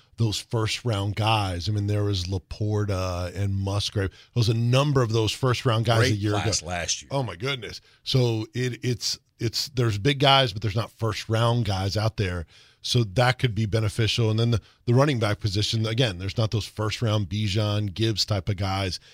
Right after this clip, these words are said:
Speaker 1: And Mel Kiper, Daniel Jeremiah, they've both been very high on Jaylen Wright, both of one of their,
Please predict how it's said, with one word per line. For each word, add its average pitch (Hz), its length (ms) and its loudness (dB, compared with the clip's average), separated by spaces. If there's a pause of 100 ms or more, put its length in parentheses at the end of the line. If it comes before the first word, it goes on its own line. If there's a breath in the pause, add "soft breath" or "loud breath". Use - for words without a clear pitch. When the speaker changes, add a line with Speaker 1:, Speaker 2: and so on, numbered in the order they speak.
(240 loud breath)
Speaker 1:
And 104 500 -2
Mel 101 140 -2
Kiper, 113 380 -2
Daniel 104 240 0
Jeremiah, 107 480 0
they've 104 220 2
both 101 460 -2
been 95 200 -2
very 104 240 0
high 98 260 0
on 95 140 -4
Jaylen 98 320 -4
Wright, 98 260 -4 (300 soft breath)
both 113 260 0
of 95 240 -2
one 98 220 -4
of 95 80 -4
their, 92 340 -4